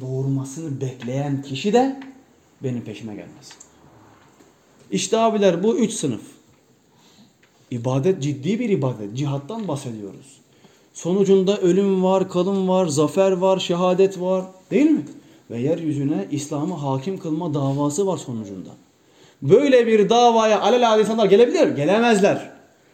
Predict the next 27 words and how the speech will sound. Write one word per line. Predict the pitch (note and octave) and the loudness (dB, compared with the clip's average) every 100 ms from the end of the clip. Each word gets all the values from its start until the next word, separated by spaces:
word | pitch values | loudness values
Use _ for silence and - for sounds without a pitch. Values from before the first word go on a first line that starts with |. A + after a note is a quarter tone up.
| _ _ | _ _
O | F3 F3+ | -2 2
zaman | G3+ G#3+ | 2 2
nasıl | A#3+ A#3 | 0 0
olmalıyız? | G#3+ F#3+ F3 F#3+ A3+ - - | 2 2 2 0 -2 -6 -12
İşte | E3+ - D#3 | -10 -8 -8
sayılanlar | C#3 C#3+ C#3 C#3 C3 | -4 -2 0 -2 -2
gibi. | A#2+ G#2 F2+ - - | -4 -8 -12 -12 -2
İbadeti | D3+ C#3+ D3+ F3 G3+ | 0 0 -2 -4 -4
ciddiye | D3+ C#3+ D#3 G3 | -4 -2 2 4
alabilecek. | D#3+ C#3 A#2+ C#3 A3 - - _ - - - _ - | 4 2 0 -2 -4 -10 -20 _ -20 -20 -20 _ -6
Bütün | D3+ F3+ B3 G#3+ | 0 2 4 2
hemmi, | E3 A3 G#3+ G#3+ G3+ | 4 4 6 6 6
gammı, | F#3+ A3 G#3+ G#3+ G3+ | 6 4 2 0 0
kederi | A3+ G3+ A3 | 4 4 4
ibadet | C4+ F3 D3+ F3+ A3+ | 2 0 2 2 6
olacak | C4+ G#3+ F3 D4+ D4 - | 6 6 4 2 0 -4
insanlara | F3+ F#3+ G3 F#3+ F#3+ G3+ | 0 2 2 -2 0 -2
ihtiyacımız | F3 - D3 C3 C3 A2 G2+ | -2 -4 -6 -4 -6 -8 -12
var. | C#2 - _ _ _ _ _ - | -18 -20 _ _ _ _ _ -4
Böyle | C#3 C#4+ D#4 A#3+ | 2 2 2 0
dava | A#3 A3+ A3 G#3 | 0 0 0 2
erlerine, | G3 G3 A#3+ D4+ F3 | 2 2 2 0 4
böyle | A#3+ A#3+ | 4 6
dava | F#3+ F#3 G#3+ A3 | 4 4 4 4
kadınlarına | G3 F#3 G3 G3+ G#3 | 4 4 2 4 2
ihtiyacımız | - D#3 C3 B2 A2 | 2 0 2 0 -6
var. | G2 | -10